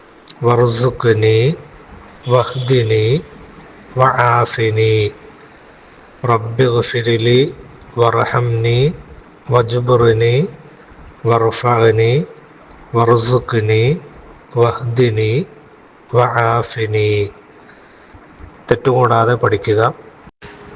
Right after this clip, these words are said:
രണ്ട് സുജൂദുകൾക്കിടയിൽ ഈ ദുആ നാം ചൊല്ലുമ്പോൾ ഇഫ്തിറാഷിന്റെ ഇരുത്തം ഇരിക്കലാണ്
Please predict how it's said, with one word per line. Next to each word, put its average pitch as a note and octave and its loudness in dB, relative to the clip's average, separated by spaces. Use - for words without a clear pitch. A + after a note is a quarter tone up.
രണ്ട് A#2+ 0
സുജൂദുകൾക്കിടയിൽ B2 2
ഈ B2 2
ദുആ A#2+ 2
നാം B2 0
ചൊല്ലുമ്പോൾ A2+ 0
ഇഫ്തിറാഷിന്റെ B2+ 0
ഇരുത്തം B2 -2
ഇരിക്കലാണ് A#2 0